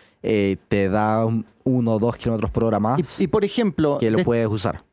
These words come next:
Speaker 2: Nico, de, de estos movimientos, por ejemplo, vamos a citar uno: el control de tracción, ¿para qué lo usas? ¿Y cuándo lo, cuándo lo usas?
Speaker 1: Control de tracción, obviamente, es principalmente para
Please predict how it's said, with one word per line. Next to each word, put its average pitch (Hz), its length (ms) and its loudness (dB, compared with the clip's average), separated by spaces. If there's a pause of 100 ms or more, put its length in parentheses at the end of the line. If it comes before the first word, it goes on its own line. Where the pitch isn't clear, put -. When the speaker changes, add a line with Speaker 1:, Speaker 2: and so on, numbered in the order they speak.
Speaker 2:
Nico, 170 300 0
de, 180 220 0
de 143 160 -2
estos 185 240 0
movimientos, 170 580 2
por 131 160 -2
ejemplo, 113 580 0
vamos 135 320 0
a - 20 -6
citar 123 260 0
uno: 107 240 2
el 143 100 -2
control 185 340 0
de 220 120 0
tracción, 139 640 -2 (440)
¿para 190 160 0
qué 226 100 0
lo 226 100 2
usas? 98 500 -4
¿Y 147 100 -2
cuándo 220 320 2
lo, 208 200 2 (140)
cuándo 190 260 0
lo 151 100 2
usas? 95 540 -6
Speaker 1:
Control 135 320 -2
de 165 60 0
tracción, 156 300 -2
obviamente, 151 440 0
es 127 120 -2 (140)
principalmente 123 560 -2
para 117 240 0